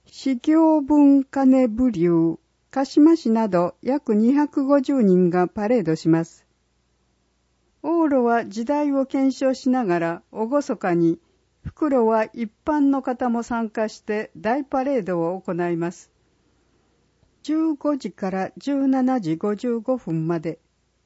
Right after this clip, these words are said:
鍋島直弘役、長子役、トークショーなど、ステージイベント開催。志の森ステージであります。ゲストと知事、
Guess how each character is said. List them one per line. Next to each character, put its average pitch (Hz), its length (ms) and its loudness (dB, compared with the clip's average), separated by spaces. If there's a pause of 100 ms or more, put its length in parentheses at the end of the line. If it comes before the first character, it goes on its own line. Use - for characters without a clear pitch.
(640)
鍋 262 320 -2
島 285 340 2
直 247 320 0
弘 214 340 -4
役、 196 540 -6 (140)
長 269 340 -2
子 180 180 -4
役、 170 540 -6 (140)
ト 285 180 -2
ー 285 60 -8
ク 277 120 -4
シ 196 140 -6
ョ 170 80 0
ー 170 60 -2
な 180 160 0
ど、 175 240 -6 (320)
ス - 140 -20
テ 311 200 -2
ー 294 40 0
ジ 269 280 -2
イ - 20 -2
ベ 247 180 -2
ン 180 80 -2
ト 165 160 -6
開 170 200 -6
催。 165 360 -8 (1600)
志 294 840 -2
の 254 180 2
森 233 340 -2
ス - 120 -14
テ 240 260 -2
ー 170 40 -4
ジ 160 140 -8
で 165 160 -4
あ 170 80 -6
り 175 140 -6
ま 170 180 -2
す。 - 240 -18 (1080)
ゲ 311 180 -2
ス - 180 -12
ト 247 140 -4
と 226 320 -6 (100)
知 277 220 -6
事、 175 320 -4